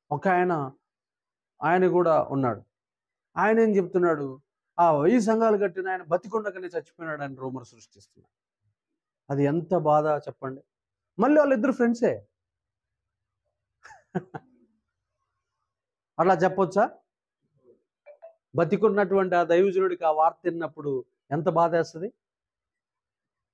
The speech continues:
చెప్పండి.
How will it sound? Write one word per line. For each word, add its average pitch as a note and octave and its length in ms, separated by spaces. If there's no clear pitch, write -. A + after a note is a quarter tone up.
చెప్పండి. D#3+ 280